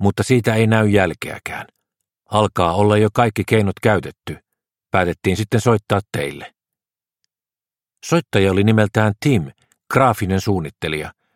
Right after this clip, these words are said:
joka asui yhdessä fysioterapeuttityttöystävänsä Jasminin kanssa Saint Albansin kaupungissa Hertfordshireissa. Pariskunta haaveili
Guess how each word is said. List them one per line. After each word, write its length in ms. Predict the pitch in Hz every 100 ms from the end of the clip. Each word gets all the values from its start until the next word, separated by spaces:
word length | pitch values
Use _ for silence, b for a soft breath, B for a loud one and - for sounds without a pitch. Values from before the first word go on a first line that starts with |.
| -
joka 280 | 104 113 107
asui 300 | 104 107 110
yhdessä 520 | 139 127 107 - 110 -
fysioterapeuttityttöystävänsä 2250 | 104 143 - 95 85 98 90 85 90 85 - 90 98 - 92 92 92 - 92 92 90 95 - _ -
Jasminin 640 | 139 123 95 85 78 78
kanssa 440 | 92 85 82 - 78 _ _ _ _ _ _ _ -
Saint 400 | 143 135 107 92 -
Albansin 760 | 127 131 101 90 90 - 87 85
kaupungissa 880 | 113 104 90 87 87 85 - 92 82 - -
Hertfordshireissa. 1400 | 123 104 - 90 85 - - 90 87 73 67 - - - - _ _ _ _ _ -
Pariskunta 600 | 147 156 113 - 92 90
haaveili 580 | 95 104 101 101 98